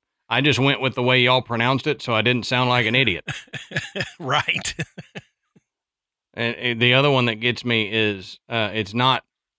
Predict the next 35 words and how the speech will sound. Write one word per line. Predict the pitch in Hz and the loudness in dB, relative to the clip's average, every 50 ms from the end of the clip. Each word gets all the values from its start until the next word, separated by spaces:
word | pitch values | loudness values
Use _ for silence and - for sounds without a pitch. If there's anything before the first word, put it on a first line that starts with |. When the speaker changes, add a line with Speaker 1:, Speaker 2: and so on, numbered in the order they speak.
| _ - | _ -8
Speaker 1:
Lebanon, | 113 120 135 143 143 135 120 113 104 98 87 80 92 110 113 - _ _ _ _ _ - | -2 0 2 2 2 2 0 0 2 0 0 -2 -4 -8 -12 -14 _ _ _ _ _ -10
it's | 113 92 110 | -8 -6 -2
Lebanon. | 117 127 139 135 107 95 90 80 67 - _ _ _ _ _ _ _ _ _ _ _ _ _ _ _ _ _ _ _ - | 2 4 4 2 2 -2 -6 -10 -12 -16 _ _ _ _ _ _ _ _ _ _ _ _ _ _ _ _ _ _ _ -2
Speaker 2:
Oh, | 226 240 | 0 2
yeah, | 202 185 165 123 98 | 4 4 4 2 0
right. | 90 - 160 170 - _ | -2 -6 -8 -10 -8 _
Speaker 1:
When | - 131 131 | 0 2 4
I | 131 131 | 4 2
first | - - 156 143 127 - | 2 2 0 0 2 2
moved | 131 131 131 120 123 | 2 0 2 2 2
up | 135 143 - | 0 0 0
there, | - 123 113 | -2 -2 0
I'm | 113 113 | 0 0
like, | 113 110 107 95 - | 0 0 -2 -2 -2
"Oh, | 131 180 185 156 | 0 0 2 4
Lebanon, | 131 127 139 147 147 151 147 147 147 139 120 | 4 4 4 2 2 0 0 2 0 0 0
Tennessee." | 131 143 147 131 120 - - 156 147 | 0 0 -2 -2 -4 -2 -2 0 0
And | 120 113 | 2 2
everybody | 117 120 117 120 120 117 113 | 0 0 0 0 2 2 2
was | 110 107 98 | 0 0 -2
like, | 117 110 98 - _ _ _ _ _ _ _ _ _ _ | -2 -4 -4 -4 _ _ _ _ _ _ _ _ _ _
"Where? | 113 107 113 135 196 226 285 302 311 262 - _ _ _ _ _ _ _ - | -4 -2 2 4 4 4 4 2 0 -2 -4 _ _ _ _ _ _ _ -4
That's | 190 240 - - | -4 -2 -2 0
Speaker 2:
Yeah. | 226 190 | 2 4
Speaker 1:
Lebanon." | 190 247 262 190 151 131 104 95 82 - _ _ _ _ - | 4 4 4 4 4 4 4 2 0 -4 _ _ _ _ -8
I'm | 120 123 120 | -4 -2 -2
like, | 117 - - | -2 -4 -4
Speaker 2:
Lebanon. | 110 110 131 233 302 311 240 175 139 | -4 2 4 4 6 6 6 6 6
Speaker 1:
"Lebanon? | 123 120 113 104 - _ _ _ _ _ _ _ _ _ _ _ _ | 6 6 4 2 0 _ _ _ _ _ _ _ _ _ _ _ _
What | - 202 226 | -4 0 2
is | 202 180 147 | 2 2 2
a | 143 135 | 2 2
Lebanon?" | 131 160 214 262 208 123 107 98 87 87 - _ _ - 202 - _ _ | 4 4 4 4 4 2 0 0 -2 -4 -10 _ _ -20 -20 -20 _ _
<laughs> | 220 - _ _ _ - - _ _ _ _ - _ _ _ _ _ _ _ _ _ _ _ _ _ _ _ _ _ _ _ - | -20 -20 _ _ _ -20 -20 _ _ _ _ -20 _ _ _ _ _ _ _ _ _ _ _ _ _ _ _ _ _ _ _ -4
All | 127 | 0